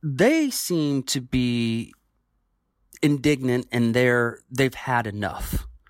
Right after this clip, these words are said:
They don't want their lives to continue this way. Now, I've spoken to, in the last two nights, a few protesters where I couldn't quite understand why they were here. Uh, Friday night,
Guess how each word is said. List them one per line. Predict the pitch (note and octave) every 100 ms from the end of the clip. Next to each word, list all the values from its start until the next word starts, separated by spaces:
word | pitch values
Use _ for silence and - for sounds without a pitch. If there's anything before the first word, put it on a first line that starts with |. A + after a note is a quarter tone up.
| _ _
They | C#3 C#3+
don't | D#3+ -
want | A#2+ B2+ C3+ A2+
their | A#2+ A#2
lives | A2 G#2+ G#2+ G#2+ G#2+ -
to | - -
continue | - G#2 - A2+ G#2
this | F2+ F#2 -
way. | F2 F2 - _ _ _ - - - -
Now, | A#3+ - - _ _ _ _ _ _ -
I've | A#3+ -
spoken | - - F#3+ F3 E3
to, | - D#3+ C#3+ C#3+
in |
the | C3+
last | C3+ F3+ -
two | -
nights, | E3 C#3+ C#3+ - - - _
a | -
few | - - G#3
protesters | G#3 D#3 D3 - C3+ - C#3 B2+ -
where | C3+ C3+ C3+ - _ - -
I | C#3+
couldn't | F#3 - F#3 F#3
quite | - - E3 F#3
understand | - E3+ F3 - - B2+ F3+ D3+ C#3 - - - -
why | C3+ D3
they | D#3
were | D3+ D#3
here. | D3 C#4 - - - - - -
Uh, | C3 A2+ F#2+
Friday | - G3+ A#3+ C3+
night, | G#2+ A#2